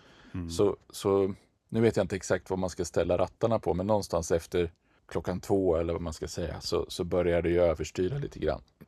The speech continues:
Speaker 2: <clears throat>
Speaker 1: Ja, det var någonstans där på min typ två, tre, klockan två, tre.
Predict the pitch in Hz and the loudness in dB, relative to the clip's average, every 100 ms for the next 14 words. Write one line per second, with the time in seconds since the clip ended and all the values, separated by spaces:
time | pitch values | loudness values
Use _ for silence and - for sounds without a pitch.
0 | _ 127 110 - 104 113 110 107 101 101 | _ -6 -6 0 4 6 8 8 6 2
1 | - 98 92 92 95 92 87 - 90 - | 2 2 2 -2 -2 -4 -4 -4 -6 -4
2 | 98 95 - 92 87 95 92 87 90 90 | -4 -4 -4 -6 -6 -6 -4 -6 -4 -4
3 | - 82 | -4 -8